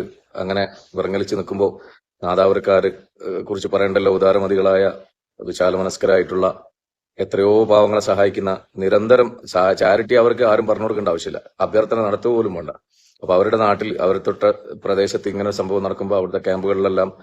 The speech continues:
സുലഭമായിട്ട് ഭക്ഷണ സാധനങ്ങളും മെഡിസിൻസും എന്തൊക്കെ വേണോ എല്ലാം ചെയ്യുന്നുണ്ട്. ഇനി പുനര-, പുനരധിവാസത്തിന്റെ ആവശ്യം അവിടെയുണ്ട്, അതൊക്കെ അവർ ചെയ്യും എന്ന് നമുക്കറിയാം. അപ്പോ ഞാൻ സുഭാഷ് ഏട്ടനെ കൂടി അവിടെയൊക്കെ പോയി. അതിനിടയിലാണ്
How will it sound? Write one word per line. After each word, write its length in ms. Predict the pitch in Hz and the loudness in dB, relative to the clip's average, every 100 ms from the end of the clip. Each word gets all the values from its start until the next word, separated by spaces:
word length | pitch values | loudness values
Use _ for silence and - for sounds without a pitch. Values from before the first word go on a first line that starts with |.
| _ _ _ _ _ _ _ _ _ - | _ _ _ _ _ _ _ _ _ -6
സുലഭമായിട്ട് 560 | 110 110 117 113 104 | 0 2 4 2 2
ഭക്ഷണ 260 | 101 - 107 | 0 -2 -2
സാധനങ്ങളും 640 | 95 92 95 95 98 - | 0 0 0 -4 -6 -10
മെഡിസിൻസും 500 | 90 87 - 95 98 | -10 -8 -8 -8 -8
എന്തൊക്കെ 280 | 90 107 110 | -4 -2 2
വേണോ 280 | 107 98 98 | 2 2 0
എല്ലാം 300 | 90 95 90 | 2 0 0
ചെയ്യുന്നുണ്ട്. 420 | 90 95 92 90 | -2 -2 -2 -4
ഇനി 520 | - - 90 92 - - | -6 -6 -8 -8 -10 -8
പുനര-, 380 | 90 90 95 - | -6 -2 -4 -6
പുനരധിവാസത്തിന്റെ 840 | 92 92 92 95 101 98 95 98 | -6 -4 -2 0 0 0 -2 0
ആവശ്യം 280 | 92 92 98 | 2 2 2
അവിടെയുണ്ട്, 400 | 92 98 92 90 - - | 2 0 -2 -4 -8 -10
അതൊക്കെ 280 | 85 87 92 | -8 -4 0
അവർ 120 | 90 | 0
ചെയ്യും 360 | 92 90 117 113 _ _ _ _ - | -2 -4 -6 -10 _ _ _ _ -8
എന്ന് 100 | 92 | -6
നമുക്കറിയാം. 480 | 90 98 95 98 - | -2 0 0 0 -4
അപ്പോ 420 | 82 95 101 - _ _ _ _ _ 104 | -4 -2 -2 -6 _ _ _ _ _ -2
ഞാൻ 140 | 110 | 0
സുഭാഷ് 260 | 110 117 120 | 4 4 4
ഏട്ടനെ 200 | 117 117 | 2 0
കൂടി 180 | 113 | 4
അവിടെയൊക്കെ 380 | 113 107 110 107 | 6 6 4 0
പോയി. 360 | 98 95 90 - _ 92 | -2 -2 -2 -6 _ -2
അതിനിടയിലാണ് 800 | 104 123 117 113 117 98 82 | 0 2 2 4 4 4 0